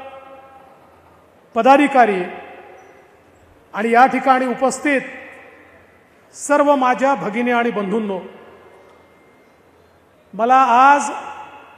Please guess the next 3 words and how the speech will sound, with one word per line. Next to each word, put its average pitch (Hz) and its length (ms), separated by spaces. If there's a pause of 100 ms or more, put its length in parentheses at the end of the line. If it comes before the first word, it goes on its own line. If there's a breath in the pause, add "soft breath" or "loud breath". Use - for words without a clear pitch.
(760)
अतिशय 285 720 (120)
आनंद 240 440
आहे. 214 560